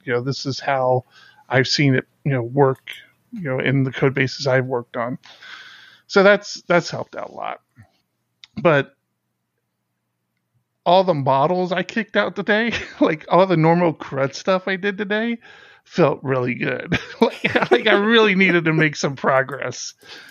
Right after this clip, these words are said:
And it just felt good to do, like, the, like, the tr-, the traditional kind of crud piece of things,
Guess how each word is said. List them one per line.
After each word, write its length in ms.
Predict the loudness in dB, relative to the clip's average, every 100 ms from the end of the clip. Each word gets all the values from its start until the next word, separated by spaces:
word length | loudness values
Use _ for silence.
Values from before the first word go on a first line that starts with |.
| -20 -20 _
And 120 | -4
it 20 |
just 240 | 0 -2 2
felt 260 | 2 2
good 260 | 2 4 4
to 60 | 0
do, 240 | 2 2
like, 300 | 2 0 0
the, 400 | 0 2 -2 -8 -16 -6
like, 160 | -6 -4
the 100 | -8
tr-, 320 | -8 -4 -2 -2 -2
the 200 | -2 0
traditional 840 | 0 2 0 0 0 0 -2 -8 _ _ -20 _
kind 220 | 0 2 2
of 120 | -2
crud 540 | -6 0 4 4 4
piece 360 | -4 -6 -4 -6
of 160 | -8
things, 600 | -8 -8 -6 -6 -4 -6